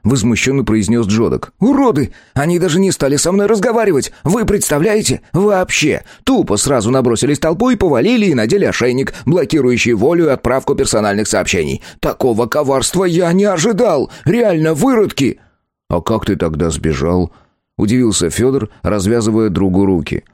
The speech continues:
Джодок проигнорировал его вопрос и продолжил возмущаться. «Нет, я понимаю, если бы не договорились. Или если бы я быковать начал.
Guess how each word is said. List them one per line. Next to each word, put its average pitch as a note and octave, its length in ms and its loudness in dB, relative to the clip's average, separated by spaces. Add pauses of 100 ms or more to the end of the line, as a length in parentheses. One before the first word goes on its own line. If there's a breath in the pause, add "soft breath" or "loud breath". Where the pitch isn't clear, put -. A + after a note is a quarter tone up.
(180)
Джодок E3+ 580 -2
проигнорировал A2+ 760 0
его F2 240 2
вопрос C3 440 -2 (100)
и B2+ 120 0
продолжил G#2+ 600 0
возмущаться. F#2 760 -2 (200)
«Нет, D3 400 -2
я C#3+ 200 2
понимаю, D#3+ 520 2
если A#2 260 0
бы C3 100 0
не E3 100 0
договорились. G3+ 680 0 (300 soft breath)
Или D3+ 580 2
если C#3 360 0
бы C3+ 120 0
я F#2+ 280 0
быковать G#2+ 720 -2
начал. A2 480 -2